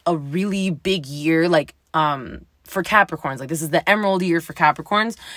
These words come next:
You only get an emerald year, like, every eight years in your life, so you only get a handful throughout your lifetime. And she was talking about how there's gonna be all these planets in conjunction, and this could mean this or this or this. And, like, I was listening to this podcast back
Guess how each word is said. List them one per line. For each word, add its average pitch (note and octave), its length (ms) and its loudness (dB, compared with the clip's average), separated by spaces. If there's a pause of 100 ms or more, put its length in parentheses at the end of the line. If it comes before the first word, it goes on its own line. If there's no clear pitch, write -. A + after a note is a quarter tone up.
(120)
You A3 80 -2
only A#3 140 6
get A#3 120 4
an - 60 -4
emerald F3 320 2
year, E3 160 2
like, D#3+ 100 0
every D#3 240 0
eight D#3+ 180 2
years D#3 220 0
in D#3 80 -2
your D3+ 100 -2
life, D#3 220 2
so C#3+ 140 -8
you D3 60 -6
only C#3+ 140 -8
get C3 60 -10
a C#3+ 40 -12
handful E3+ 520 -2
throughout C#3 220 -8
your C3+ 100 -8
lifetime. D#3 560 0 (500)
And F#3+ 440 4 (560)
she - 160 -2
was C4+ 100 0
talking C#4+ 260 6
about C#4+ 160 4
how G#3+ 100 -4
there's G3+ 140 -4
gonna G#3 160 0
be G#3 140 -4
all G#3 160 -2
these F3+ 180 -4
planets G#3 520 -4
in E3+ 120 -2
conjunction, E3+ 760 -2
and E3+ 180 -2
this G3 200 0
could G3 160 -4
mean F#3 260 0
this G3+ 320 0
or F#3 100 2
this F3 300 0
or E3 80 0
this. D3+ 360 -2
And, E3 80 -2
like, E3 100 0
I E3+ 80 6
was F3 80 -2
listening B3 240 -4
to A#3 60 -8
this F#3 100 -8
podcast D#3+ 640 2
back D#3+ 260 6